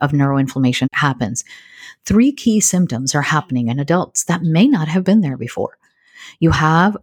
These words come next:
worries or ruminating anxiety and feeling anxious all day. And now you're not able to focus, all the way to adult onset A D H D. And coupled with that, if that wasn't bad enough, you're wired and you're tired.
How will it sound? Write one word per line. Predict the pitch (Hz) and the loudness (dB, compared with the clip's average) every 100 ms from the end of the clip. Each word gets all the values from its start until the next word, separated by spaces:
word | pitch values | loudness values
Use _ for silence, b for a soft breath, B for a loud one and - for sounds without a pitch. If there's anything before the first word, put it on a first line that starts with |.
| _ _ | _ _
worries | 143 147 156 175 190 147 120 - | -14 -4 0 2 2 0 -2 -2
or | 165 151 | 0 0
ruminating | 151 175 180 175 160 151 135 | 2 4 4 2 0 0 -2
anxiety | 127 - 117 120 113 - | -2 -4 -4 -4 -6 -8
and | 147 | -8
feeling | 143 160 151 - | -4 -2 -2 -2
anxious | 147 156 143 - | -2 -2 -4 -4
all | 113 | -4
day. | 113 117 127 b b b b b b - | -6 -8 -12 b b b b b b -2
And | 170 175 | 2 4
now | 180 233 | 4 4
you're | 220 | 4
not | 180 165 165 | 2 2 2
able | 160 160 | 2 -2
to | 160 | -2
focus, | 147 190 - - - - | -2 -2 -2 -4 -6 -2
all | 143 247 | 0 2
the | 262 | 2
way | 185 | 2
to | 165 175 139 | 2 0 -2
adult | - 139 196 - | -2 -2 0 -2
onset | 151 190 - 143 - | -2 0 0 -4 0
A | 156 | 0
D | 151 135 | 2 0
H | 165 - | 0 -4
D. | 117 - _ _ _ _ _ _ - | -8 -10 _ _ _ _ _ _ -4
And | 165 160 151 - | 0 0 0 -4
coupled | - - 233 208 | -4 -2 -4 0
with | 196 196 | 0 0
that, | 196 240 | -2 0
if | 240 | -2
that | 190 - | -2 0
wasn't | 196 190 190 - - | 0 0 0 -2 -10
bad | 156 139 180 208 | -4 -2 0 2
enough, | 202 240 262 b b b b b - | 2 2 -2 b b b b b 0
you're | 170 | 2
wired | 147 131 170 226 220 | 2 2 4 4 4
and | 202 | 4
you're | 175 | 2
tired. | 165 190 202 156 | 0 0 2 2